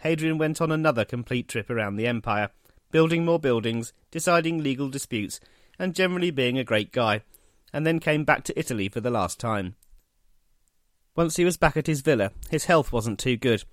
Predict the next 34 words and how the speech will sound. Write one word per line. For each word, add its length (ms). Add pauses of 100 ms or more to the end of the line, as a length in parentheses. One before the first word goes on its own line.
(300)
and 100
he 60
started 400
to 60
think 340
about 300
who 160
should 220
rule 280
once 260
he 80
was 160
gone. 300 (920)
Trajan 340
had 160
given 220
the 80
succession 600
no 200
thought 240
at 120
all 260
during 260
his 200
lifetime, 560 (360)
but 140
Hadrian 460
became 360
obsessed 480
with 100
it. 160 (680)
Hadrian, 540 (280)
being 260
Hadrian, 560